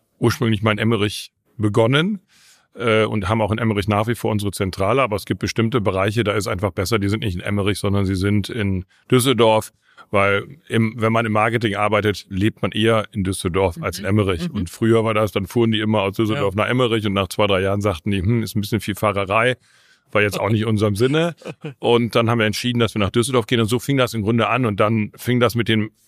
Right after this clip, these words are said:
Speaker 1: hier, das war üb-, übrigens genau hier der Bereich, der, der erste war. Und, ähm, dann war die erste Marke sozusagen etabliert.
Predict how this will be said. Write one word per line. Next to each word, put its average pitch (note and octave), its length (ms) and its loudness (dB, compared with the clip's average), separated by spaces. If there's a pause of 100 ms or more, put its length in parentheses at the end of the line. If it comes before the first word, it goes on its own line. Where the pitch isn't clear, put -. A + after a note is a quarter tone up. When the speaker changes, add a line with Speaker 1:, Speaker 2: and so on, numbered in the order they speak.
(120)
Speaker 1:
hier, A2 240 -2
das C3+ 200 0
war A2 100 2
üb-, G2+ 420 -6
übrigens G#2+ 520 -4
genau G#2 280 0
hier A2+ 160 0
der D3+ 140 0
Bereich, C#3 480 0
der, A2+ 200 -4
der A2+ 120 -2
erste B2+ 400 -2
war. C3 260 2 (600)
Und, A#2 520 0
ähm, A2+ 600 -2
dann A#2 180 2
war B2+ 100 4
die B2 120 -2
erste B2+ 280 -2
Marke A#2+ 320 0
sozusagen A2 680 0
etabliert. A#2 720 0